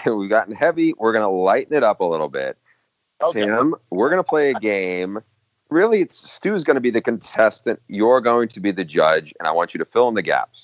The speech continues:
Speaker 1: So what I'm gonna do is I'm gonna throw out something I think I know about you,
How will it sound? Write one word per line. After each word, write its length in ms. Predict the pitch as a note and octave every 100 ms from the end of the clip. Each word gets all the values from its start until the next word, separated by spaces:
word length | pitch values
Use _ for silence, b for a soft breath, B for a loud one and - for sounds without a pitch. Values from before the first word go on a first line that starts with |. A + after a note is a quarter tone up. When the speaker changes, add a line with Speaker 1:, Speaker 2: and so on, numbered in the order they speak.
| -
Speaker 1:
So 80 |
what 140 | E2+ F#2
I'm 100 | C3
gonna 160 | G3
do 300 | F#3 C#3 A2+
is 320 | F2 E2 F#2 - _ _ _
I'm 100 | -
gonna 100 | D3
throw 260 | D3+ C3 B2+
out 380 | A2+ A2 C3 - _ _ _ _
something 520 | - - D3 D#3+ D#3
I 120 | - G#2
think 260 | - E3
I 100 | E3
know 200 | D3+ C3+
about 440 | G2+ E2 D#2+ D#2+ -
you, 320 | D2 D2+